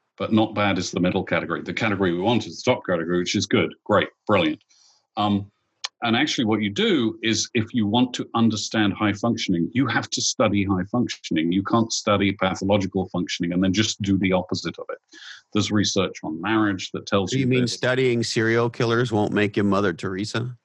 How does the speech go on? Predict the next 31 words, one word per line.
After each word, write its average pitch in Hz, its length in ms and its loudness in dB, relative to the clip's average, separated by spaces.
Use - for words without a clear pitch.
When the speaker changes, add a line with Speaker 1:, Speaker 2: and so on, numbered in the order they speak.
Speaker 1:
Exactly. 101 1040 -2
Exactly. 101 920 -2
Now, 107 420 -2
what's 123 300 0
interesting 156 580 2
is 98 100 0
that 107 120 -4
sometimes 120 520 0
not 113 260 2
bad 110 300 0
is 95 160 -2
the 107 80 -4
thing 104 220 2
you 98 140 2
want. 123 560 -2
So 98 440 0
if 101 160 -2
you 110 80 4
study 120 560 0
airline 127 400 2
crashes, 139 680 -2
you 110 140 2
get 131 280 0
planes 120 440 0
that - 180 -4
don't 104 280 2
crash, 80 580 -2
which 110 280 0
is 113 180 0
not 110 280 0
bad. 78 360 0